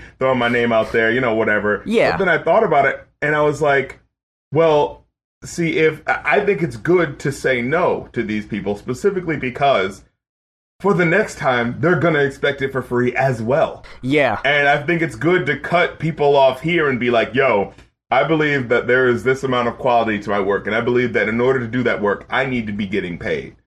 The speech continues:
Speaker 2: It would be dangerous to set that tone, uh, for them to, yeah, just be entitled to, "Oh, it's the internet, it's content creators, it's people on YouTube." Like, I still don't understand how we're still in this mentality that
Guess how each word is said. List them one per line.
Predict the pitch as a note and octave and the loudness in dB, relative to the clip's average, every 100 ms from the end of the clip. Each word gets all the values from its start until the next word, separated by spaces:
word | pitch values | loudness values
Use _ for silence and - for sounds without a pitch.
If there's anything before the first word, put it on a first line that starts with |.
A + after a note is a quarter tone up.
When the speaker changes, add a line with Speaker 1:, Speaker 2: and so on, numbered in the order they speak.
| - | -2
Speaker 2:
It | C#3+ | 2
would | D3+ C#3 | 2 2
be | D3 C#3 | 2 2
dangerous | C#3+ C#3 B2 B2+ A#2+ | 2 2 2 0 0
to | - B2 | -4 -4
set | C#3+ B2 - | -2 -2 -2
that | A#2+ A2+ - | -2 -2 -4
tone, | - B2+ A2+ A2 G2+ - _ _ _ _ - | -2 0 0 -2 -4 -8 _ _ _ _ -6
uh, | A#2 A2+ A2 | 0 0 0
for | - B2+ | -2 -2
them | A#2 A#2 | 0 -2
to, | - A#2+ | -2 0
yeah, | D3+ B2+ | 0 0
just | A2 B2 - - - C3 - | -2 -4 -6 -16 -12 -10 -2
be | C3 C3+ | 0 0
entitled | A#2+ A#2+ - C3+ B2+ A2 G#2+ - | 0 -2 0 0 0 0 -4 -8
to, | - B2 A#2 A#2 - - | -4 0 0 -2 -10 -4
"Oh, | F4 F#4+ | 2 2
it's | F4+ | 2
the | F4 | 4
internet, | F#4+ F#4+ A#3+ | 4 4 4
it's | G#3+ | 2
content | D4+ F4 F4 | 2 2 2
creators, | C#4 F#3+ F#3+ A#3+ | 2 4 2 0
it's | G#3+ | 0
people | - D#4+ F4 | 2 2 4
on | E4+ E4+ | 4 6
YouTube." | F4+ F#4 C#4+ D3 A#2 - - - | 6 6 4 2 0 -8 -16 -8
Like, | - C4+ C#4 - - - - - | 2 4 4 0 -10 -14 -4 2
I | C#4 | 2
still | - - D4 | 2 2 2
don't | D4+ D4 | 4 4
understand | C#4 C#4 C4+ B3 G3+ | 2 0 2 2 2
how | G#3 G3+ | 2 4
we're | G3+ | 2
still | - - G#3 G#3+ G#3+ | 0 2 4 6 4
in | F#3+ G3 | 2 2
this | G3 F#3+ G3+ | 2 2 2
mentality | F#3+ E3 F#3+ F#3+ F3 D3 C3+ | 0 2 2 4 4 2 2
that | C#3+ D3 - | 0 0 -2